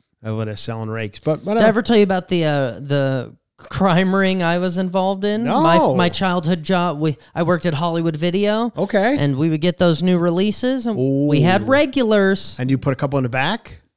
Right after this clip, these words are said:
Speaker 2: Uh, didn't even put 'em in the back. This was around the time where you could just pirate 'em and sell as many as you wanted. You
Speaker 1: Oh,
Speaker 2: just
Speaker 1: so you went, like, V C R to V C R?
Speaker 2: No,
Speaker 1: Like
Speaker 2: no, no, D V D. We got 'em
Speaker 1: Oh,
Speaker 2: early.
Speaker 1: whoa,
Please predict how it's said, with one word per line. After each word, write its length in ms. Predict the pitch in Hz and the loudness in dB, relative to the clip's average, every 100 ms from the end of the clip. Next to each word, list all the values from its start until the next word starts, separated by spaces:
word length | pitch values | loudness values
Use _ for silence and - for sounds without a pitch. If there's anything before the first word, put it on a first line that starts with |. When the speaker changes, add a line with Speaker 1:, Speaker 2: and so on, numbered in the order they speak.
| - | -10
Speaker 2:
Uh, 80 | 147 | -8
didn't 300 | 170 185 202 | -2 2 2
even 120 | 196 | 2
put 120 | 214 | 2
'em 60 | 196 | 2
in 80 | 156 | 0
the 80 | |
back. 340 | 135 180 233 151 | 0 0 0 0
This 160 | 190 247 | -2 0
was 60 | |
around 140 | 175 147 | 0 0
the 60 | 139 | -2
time 200 | 170 147 | -2 0
where 60 | |
you 60 | 165 | 0
could 120 | 151 | 0
just 180 | 131 - | -4 -4
pirate 400 | 165 180 214 147 | 0 2 2 2
'em 180 | 135 127 | 0 0
and 100 | 123 | -2
sell 260 | - 160 | 0 0
as 100 | 147 | 2
many 240 | 165 151 147 | 0 0 0
as 180 | 135 135 | -2 -4
you 100 | 131 | -4
wanted. 300 | 156 190 139 | -2 -2 0
You 60 | |
Speaker 1:
Oh, 140 | 180 - | 2 2
Speaker 2:
just 260 | 214 151 | 2 0
Speaker 1:
so 60 | - | -2
you 160 | 151 165 | 0 0
went, 120 | 170 | 0
like, 140 | 139 | -4
V 200 | 120 170 | -4 -4
C 180 | 180 165 | -4 -4
R 160 | 170 170 | -4 -4
to 60 | |
V 160 | 139 180 | -4 -6
C 240 | - 147 | -4 -4
R? 200 | 139 170 | 0 4
Speaker 2:
No, 140 | 214 254 | 6 6
Speaker 1:
Like 140 | 202 | 6
Speaker 2:
no, 80 | 202 | 2
no, 100 | 170 | 0
D 180 | 135 185 | -2 -2
V 100 | 147 | 0
D. 320 | 170 285 131 | -2 -2 -2
We 120 | 143 | -2
got 200 | 190 170 | 0 4
'em 60 | - | 6
Speaker 1:
Oh, 60 | |
Speaker 2:
early. 400 | - 131 214 - | 6 4 4 4
Speaker 1:
whoa, 120 | 98 | 4